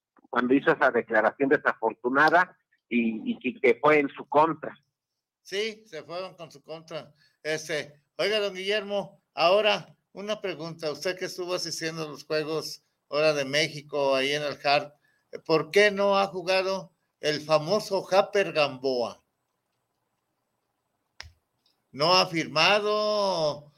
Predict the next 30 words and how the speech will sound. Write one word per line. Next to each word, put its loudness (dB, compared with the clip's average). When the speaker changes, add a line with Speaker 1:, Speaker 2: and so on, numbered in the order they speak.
Speaker 2:
o -2
tiene 0
alguna -2
Speaker 1:
Voy, 12
Speaker 2:
lesión? 0
Speaker 1:
voy, 10
voy, 12
voy 12
a, 12
a, 12
a 6
investigar 6
bien. 6
Sí, 8
sí 8
me 10
he 12
dado 10
cuenta, 6
pero 6
si, 6
si 8
no 8
ha 6
firmado, 6
quedaría 6
fuera 6
toda 8
la 2
temporada. 4